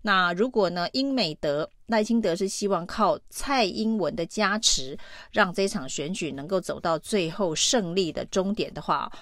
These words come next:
那侯友宜哦，现在希望的就是靠柯文哲的加持哦，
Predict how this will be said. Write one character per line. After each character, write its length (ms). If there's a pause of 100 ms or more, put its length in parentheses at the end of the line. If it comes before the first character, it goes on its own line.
(320)
那 320
侯 260
友 200
宜 200
哦， 200
现 280
在 220
希 240
望 140
的 60
就 140
是 120
靠 360 (800)
柯 320
文 240
哲 220
的 120
加 320
持 340
哦， 120